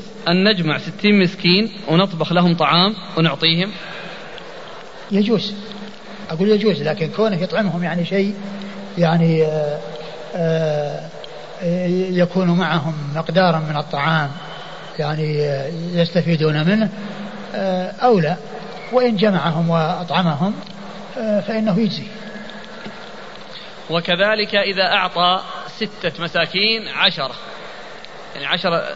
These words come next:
Speaker 1: عشرة مثلًا آصع إذا قلنا بالصاع، أو كل مسكين.
Speaker 2: آه، هذه مسألة اختلف فيها العلماء، منهم من قال إنه يتعين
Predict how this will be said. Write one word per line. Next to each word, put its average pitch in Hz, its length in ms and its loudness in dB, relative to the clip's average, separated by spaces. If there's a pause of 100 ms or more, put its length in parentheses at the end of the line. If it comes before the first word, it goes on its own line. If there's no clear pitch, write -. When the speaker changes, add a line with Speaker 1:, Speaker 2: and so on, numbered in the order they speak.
(360)
Speaker 1:
عشرة 151 380 -4
مثلًا 147 400 0
آصع 143 160 -4
إذا 143 140 -2
قلنا 156 220 -2
بالصاع، 156 440 -2 (680)
أو 151 180 -4
كل 170 120 -4
مسكين. 165 480 -4
Speaker 2:
آه، 180 680 4
هذه 214 340 2
مسألة 208 320 2
اختلف 196 320 2
فيها 175 240 4
العلماء، 156 420 2 (560)
منهم 196 240 4
من 190 100 0
قال 202 340 4
إنه 202 240 4
يتعين 185 680 4